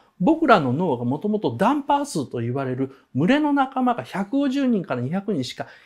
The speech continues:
いなかった世界で生き残るために一番これが大事だっていうプログラムが未だに最重要課題として動いてるからなんですね。だから僕らエスエヌエスみたいなものを与えられると、それに対してかつての村、む-、群れでしていたのと同じように、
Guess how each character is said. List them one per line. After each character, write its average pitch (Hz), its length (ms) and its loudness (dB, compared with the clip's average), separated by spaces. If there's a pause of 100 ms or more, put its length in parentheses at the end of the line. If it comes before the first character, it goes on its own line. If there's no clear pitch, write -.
(120)
い 190 100 6
な 330 180 6
か 320 120 0
っ 311 100 -6
た 156 100 -4
世 208 180 0
界 143 260 -4
で 175 160 -2 (240)
生 190 100 2
き 285 120 -4
残 302 220 2
る 262 100 0
た 214 140 -2
め 160 100 0
に 127 260 -4
一 311 300 2
番 320 220 4
こ 330 100 -4
れ 320 80 4
が 285 100 2
大 269 200 0
事 277 100 -2
だ 269 120 2
っ - 120 -10
て - 160 -4
い 151 160 2
う 165 60 2
プ 180 160 0
ロ 185 100 10
グ 185 80 2
ラ 175 80 4
ム 123 100 -2
が 139 140 -4 (280)
未 262 280 8
だ 285 100 4
に 269 100 4
最 269 360 2
重 269 160 4
要 262 140 2
課 254 120 0
題 131 200 2
と 120 60 -10
し - 100 -14
て - 80 -10
動 170 240 4
い 165 60 2
て 113 80 -4
る 104 80 -10
か 110 100 -16
ら 110 80 -18
な 117 120 -20
ん 120 60 -20
で - 60 -20
す - 160 -10
ね。 202 80 -6 (420)
だ 311 100 2
か 285 80 6
ら 240 80 8
僕 214 180 4
ら 147 80 4
エ 156 100 0
ス 196 140 -2
エ 247 80 6
ヌ 240 100 4
エ - 20 2
ス 233 120 -4
み 196 100 0
た 151 100 0
い 135 40 -2
な 135 60 -4
も 135 80 -2
の 123 100 -2
を 113 100 -6
与 233 260 -2
え 226 40 -2
ら 220 120 2
れ 214 80 0
る 202 100 -4
と、 - 260 -2 (200)
そ - 140 -2
れ 262 140 4
に 247 80 2
対 226 160 4
し - 80 -12
て 123 100 -6
か - 220 -2
つ - 120 -16
て 190 100 4
の 123 100 -2
村、 208 380 -2 (120)
む-、 147 220 -8 (260)
群 160 140 8
れ 320 80 8
で 262 120 4
し - 100 -8
て 185 180 2
い 180 40 -4
た 180 160 -6
の 175 100 -8
と 127 180 -6
同 180 120 -2
じ 175 100 -2
よ 151 60 0
う - 20 0
に、 120 80 -4